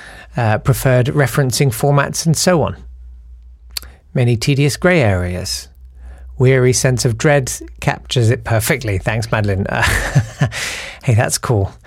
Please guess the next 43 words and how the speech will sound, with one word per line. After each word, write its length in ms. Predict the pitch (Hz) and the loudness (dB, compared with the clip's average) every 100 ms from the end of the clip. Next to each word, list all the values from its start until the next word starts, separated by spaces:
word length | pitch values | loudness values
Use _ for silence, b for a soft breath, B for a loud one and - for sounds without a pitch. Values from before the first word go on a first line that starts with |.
| B - | B 0
Hey, 80 | |
did 80 | 226 | 2
you 100 | 285 | 4
remember 200 | 285 262 | 4 6
that? 440 | 226 170 160 - - | 4 4 -2 -2 0
There 160 | 214 214 | 2 4
was 180 | - | 2
a 40 | 196 | 2
brilliant 280 | 254 220 202 | 4 6 6
news 160 | 226 | 4
story 240 | - 143 117 | 6 4 6
where 140 | 127 | 4
some 220 | - 160 | 4 2
kid, 340 | - 190 117 - B B B | 4 2 0 -6 B B B
uh, 500 | 143 131 127 127 131 | 0 2 4 4 2
said, 420 | - - 131 113 - - - | 0 2 2 2 -2 -4 -2
uh, 200 | 139 127 | 0 2
Hey, 280 | 196 175 | 4 4
American 340 | 151 196 175 185 | 4 2 4 4
government, 420 | 185 160 107 - b b - | 4 4 0 -2 b b 0
why 60 | 180 | 2
don't 100 | 202 | 4
you 80 | 196 | 4
use 360 | 196 190 - | 4 4 0
this 220 | - 170 - | -2 0 0
slightly 600 | - - 175 180 170 165 | -4 -2 0 2 2 0
thinner 340 | - 175 165 | 2 2 2
font? 460 | - 190 117 - - - - - | 2 0 0 -6 -12 -20 -20 -2
You'll 160 | 160 156 | 0 0
save, 580 | - 170 160 135 - - b b b | 2 2 2 0 -4 -18 b b b
and 80 | 165 | 0
they 60 | 170 | 2
save, 200 | 196 165 | 4 2
like, 220 | 160 - | 2 2
two 160 | 190 | 4
million 260 | 180 165 160 | 6 6 6
dollars 300 | 160 156 135 | 6 6 6
a 60 | 151 | 6
year 220 | 180 156 | 6 4
on 100 | 127 | 4
ink 380 | 170 107 - - | 2 0 -6 -8
or 120 | 143 | -6
something. 320 | 110 113 92 | -2 -2 -4